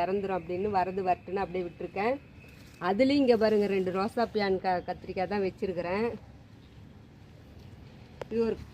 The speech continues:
இது ஒரு காஸ்மோஸ். இதுக்குள்ள ஒரு பொக்கிஷமே இருக்குங்க. என்னன்னு பாக்குறீங்களா? இது என்னன்னு கண்டுபிடிங்க. அந்த நம்ம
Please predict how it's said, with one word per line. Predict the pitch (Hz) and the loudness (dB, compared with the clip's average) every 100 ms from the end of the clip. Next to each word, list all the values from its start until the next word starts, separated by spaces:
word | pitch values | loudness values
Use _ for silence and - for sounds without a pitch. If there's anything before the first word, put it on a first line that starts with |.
| - - - - - - - - - - - - - - - - - - - 208 | -20 -20 -20 -20 -20 -20 -20 -20 -20 -20 -20 -20 -20 -18 -18 -20 -20 -20 -14 0
இது | 226 | 2
ஒரு | 214 - | 2 2
காஸ்மோஸ். | 214 233 - 240 214 233 262 226 | 0 0 0 0 2 2 0 0
இதுக்குள்ள | 226 240 240 240 | 0 4 8 8
ஒரு | - 214 | 8 0
பொக்கிஷமே | 202 247 - 226 233 233 | 0 -2 0 6 10 10
இருக்குங்க. | 202 208 196 208 247 226 | 8 6 6 8 8 8
என்னன்னு | 196 214 220 196 190 | 8 4 4 0 -4
பாக்குறீங்களா? | 196 185 180 180 196 170 156 - - - - - | -2 -2 0 0 0 0 -4 -20 -20 -20 -20 -2
இது | 196 | 2
என்னன்னு | 196 214 226 208 | 6 6 6 4
கண்டுபிடிங்க. | 196 202 190 190 185 185 196 214 | 0 0 -2 0 2 4 4 4
அந்த | 196 180 180 175 170 170 - 175 | 4 4 4 4 2 -2 -8 -8
நம்ம | 180 185 | -2 -2